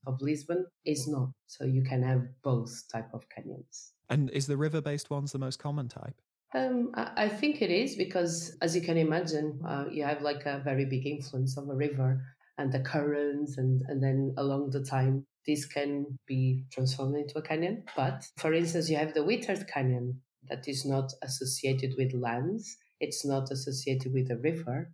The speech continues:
Speaker 1: And it's, like, in the middle of the ocean. And then <laughs> all of a sudden, you have a canyon. So it has been in the past, but then it's not anymore.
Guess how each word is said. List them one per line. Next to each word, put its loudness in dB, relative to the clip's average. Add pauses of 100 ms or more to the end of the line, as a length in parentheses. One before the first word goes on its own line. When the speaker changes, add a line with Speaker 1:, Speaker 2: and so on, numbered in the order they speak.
(300)
Speaker 1:
And 2 (280)
it's, -4
like, 0
in -6
the 0
middle 2
of 2
the 4
ocean. 2 (120)
And 2
then 4 (460)
<laughs> -4
all 8
of 6
a 6
sudden, 4
you 2
have 2
a 2
canyon. 2
So 2 (320)
it 2
has 4
been 2
in 2
the 2
past, -2 (180)
but -2
then 2 (180)
it's 0
not 0
anymore. 0